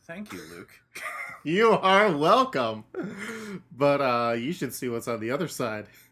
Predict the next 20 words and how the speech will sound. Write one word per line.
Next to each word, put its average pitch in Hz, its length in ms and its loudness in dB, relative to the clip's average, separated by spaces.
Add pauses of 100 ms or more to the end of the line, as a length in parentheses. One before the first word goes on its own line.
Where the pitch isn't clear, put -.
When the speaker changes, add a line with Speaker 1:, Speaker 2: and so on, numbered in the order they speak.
(760)
Speaker 1:
Ooh, 104 340 -6
but 92 140 -12
we 92 80 -12
flip 107 380 -14
it 98 140 -10
over, 90 420 -8 (720)
and 98 180 -8
there 98 220 -2
we 92 80 -14
get 87 180 -12
a 85 60 -14
phenomenal 87 840 -10 (160)
picture 80 440 -12 (480)
of - 120 -20 (280)
Cameron 80 360 -18 (160)
Poe. 73 160 -12 (2500)
That 117 40 -2
Speaker 2:
Uh, 123 280 2
Speaker 1:
is 107 120 -6
phenomenal. 82 720 -10